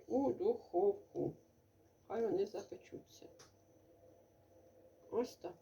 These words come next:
все. Відправляю в духовку, як запечуться, тоді будемо бачити. І так, друзі, запеклися наші биточки. Ось такі вони получилися, вже вони прохолонули. М, ось, як бачите. І щас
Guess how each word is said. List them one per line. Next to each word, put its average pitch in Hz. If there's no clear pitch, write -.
все. -
Відправляю 196
в 165
духовку, 240
як 196
запечуться, 208
тоді 196
будемо 196
бачити. -
І 247
так, 233
друзі, 208
запеклися 233
наші 214
биточки. 285
Ось 254
такі 220
вони 202
получилися, 226
вже 240
вони 220
прохолонули. 240
М, 254
ось, 220
як 196
бачите. 208
І 277
щас -